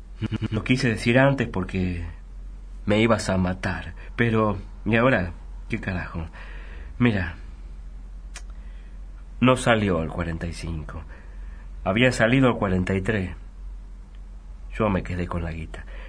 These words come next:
Eso nomás. No quería que pensaras que te quería joder, ¿viste? Te iba a devolver la plata ayer a la tarde, cuando pasó lo del camión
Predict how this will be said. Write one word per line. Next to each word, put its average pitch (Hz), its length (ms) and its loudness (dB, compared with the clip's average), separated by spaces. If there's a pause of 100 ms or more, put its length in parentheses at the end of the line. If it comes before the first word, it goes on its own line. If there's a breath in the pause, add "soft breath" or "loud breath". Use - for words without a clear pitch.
(580 loud breath)
Eso 107 320 2
nomás. 80 300 -6 (480 loud breath)
No 147 120 6
quería 156 260 6
que 147 100 6
pensaras 143 460 6
que 143 120 4
te 139 180 4
quería 123 680 8
joder, 123 500 6
¿viste? 110 320 0 (160 loud breath)
Te 160 100 8
iba 170 140 10
a - 20 10
devolver 156 320 8
la 165 140 8
plata 185 260 6
ayer 190 260 6
a 175 80 8
la 156 160 6
tarde, 85 360 2
cuando 92 420 2
pasó 104 320 2
lo 123 120 4
del 110 140 2
camión 113 480 4